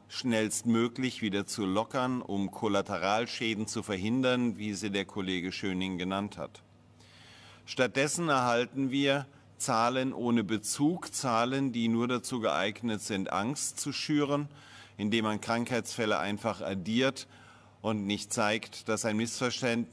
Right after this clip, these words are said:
Missverhältnis besteht zwischen der Anzahl der Getesteten und der tatsächlich Infizierten.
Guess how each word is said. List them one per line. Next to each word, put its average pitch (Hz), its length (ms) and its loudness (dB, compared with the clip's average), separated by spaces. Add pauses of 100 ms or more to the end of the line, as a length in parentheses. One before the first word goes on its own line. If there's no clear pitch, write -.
(120)
Missverhältnis 113 1120 0
besteht 131 560 -2
zwischen 104 460 -4
der 101 300 2 (380)
Anzahl 107 540 0
der 95 160 0
Getesteten 127 920 -2
und 117 160 -2
der 120 160 0
tatsächlich 120 640 -2
Infizierten. 113 800 -2